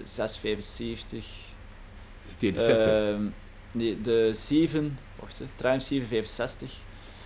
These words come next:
Speaker 1: En via Augusta F, eh, F drie,
Speaker 2: Ja.
Speaker 1: die achthonderd.
Speaker 2: Ja.
Speaker 1: Eh,
Speaker 2: Weet je op de beurs
Speaker 1: Suzuki
Speaker 2: gezien, ja.
Speaker 1: G S X R zevenenvijftig, dat is allemaal de Next Generation klasse nu in, eh,
Speaker 2: En is dan die
Speaker 1: zestig.
Speaker 2: Triumph, is dat dezelfde, is dat een driecilinder? Is dat die driecilinder
Speaker 1: Ja,
Speaker 2: die ze
Speaker 1: ja.
Speaker 2: motor twee ook hebben?
Speaker 1: Ja,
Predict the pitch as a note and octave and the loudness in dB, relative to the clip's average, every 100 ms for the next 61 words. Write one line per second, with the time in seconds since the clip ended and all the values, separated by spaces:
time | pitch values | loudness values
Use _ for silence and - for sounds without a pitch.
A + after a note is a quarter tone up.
0 | - - - - - B2 C3 C#3 C3 D3+ | -16 -16 -16 -16 -4 0 6 8 8 2
1 | - C3+ C3 B2 A#2 - B2 B2+ A#2+ A#2+ | 2 4 4 2 -2 -2 0 4 4 4
2 | A2+ - A2+ - - C3+ G3 G3 - F#2+ | 2 0 -4 -4 -4 0 0 -4 -6 0
3 | G2 C3 B2+ C3 B2+ E3+ G3+ A3 - - | 2 2 2 2 2 0 0 0 -4 -12
4 | - A2 C3 D3 - - - - - - | 4 8 8 6 -2 -14 -14 -14 -14 -14
5 | - - - C3 B2+ B2+ B2+ B2+ B2 A2 | -14 -14 -2 2 4 4 4 6 6 6
6 | G#2 G2 F#2+ G#2+ C3+ C#3+ F3 E3 F3 E3 | 6 6 8 8 8 6 4 2 2 6
7 | D#3+ C3+ - - C#3+ B2+ C3+ A#2+ A2+ - | 6 6 2 4 4 4 0 0 -2 2
8 | C3+ C#3+ - C#3+ - A#2+ A#2 A#2+ A#2+ B2 | 2 0 -4 -10 -8 -6 4 4 6 4
9 | A#2+ A#2+ A2 G#2+ A2+ - - A2 G#2+ A2 | 4 2 2 0 -2 -4 -4 -2 -2 -2
10 | - - A2 G#2+ - A2 A2+ G#2+ A2+ A2 | -6 -6 -6 -6 -6 -4 -4 -4 -2 -2
11 | G#2+ G#2 G#2 - - A#2+ B2+ C#3 B2 A#2+ | -2 -4 -6 -8 2 8 8 8 6 6
12 | A#2+ B2 B2+ B2 B2 G2+ B2+ A#2 G2 A#2 | 8 10 10 8 6 6 6 6 8 6
13 | A2+ A2 G2+ A#2 A2 C#3+ A2+ F#2 E2+ E2+ | 6 2 4 4 8 6 6 6 6 6
14 | G#2 G#2 A#2 C3+ B2 A#2 A#2 B2 - C3 | 6 8 8 10 10 10 10 8 8 6
15 | C3+ B2 D#2+ D#2 C#3+ - | 8 6 4 6 4 4